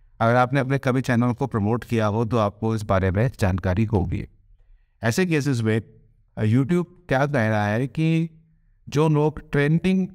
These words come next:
टॉपिक्स बनाते हैं या ट्रेंडिंग जिनके शॉर्ट्स होते हैं, उनको यहाँ पर प्रेफरेंस वो देगा। मतलब ये कि जिनके,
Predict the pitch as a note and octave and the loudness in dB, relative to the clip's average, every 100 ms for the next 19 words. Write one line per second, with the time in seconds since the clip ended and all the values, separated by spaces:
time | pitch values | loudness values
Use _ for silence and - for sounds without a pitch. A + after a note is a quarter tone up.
0 | - _ - C3+ C#3 D3+ - A#2+ A2+ F#2+ | -14 _ -4 -2 0 -2 0 0 0 0
1 | B2 A#2 B2 C3 C3 B2+ B2 A#2 C3+ D#3 | 0 2 2 2 2 0 0 2 2 2
2 | C#3 C3+ A#2+ C#3 C#3 - A#2+ B2 - G2 | 0 -2 -2 -2 -2 -2 -2 0 -2 -4
3 | G2 F#2+ F2+ F2+ _ _ _ _ - C3+ | -2 -2 -2 -6 _ _ _ _ -2 0
4 | D3+ E3+ F3 D3+ B2 A#2 A#2+ C#3+ D3 A2+ | 0 0 0 2 2 2 2 -2 -2 -2
5 | A2 G2 A2 A2 C3 - - - A#2+ G2 | -2 0 0 0 0 -6 -12 -4 -2 0
6 | F2 D2+ D#2 D#2 - _ G#2+ A#2 E3 D3 | -2 -4 -8 -10 -16 _ -4 0 2 4
7 | B2 C3+ C#3 D3+ B2+ B2 A#2+ - D#3+ E3 | 2 2 0 -2 0 -2 -2 -2 0 0